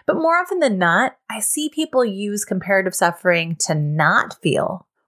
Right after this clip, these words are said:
or to feel guilty if they aren't suffering as much as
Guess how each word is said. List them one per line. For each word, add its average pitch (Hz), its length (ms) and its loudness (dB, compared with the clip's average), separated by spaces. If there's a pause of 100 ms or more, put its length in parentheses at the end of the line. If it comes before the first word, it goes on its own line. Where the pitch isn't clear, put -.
(140)
or 302 280 2
to 185 80 0
feel 208 260 2
guilty 165 720 0 (360)
if 185 140 -4
they - 280 0
aren't 233 260 0
suffering 147 600 -2
as 151 160 0
much 143 200 -4
as 143 120 -2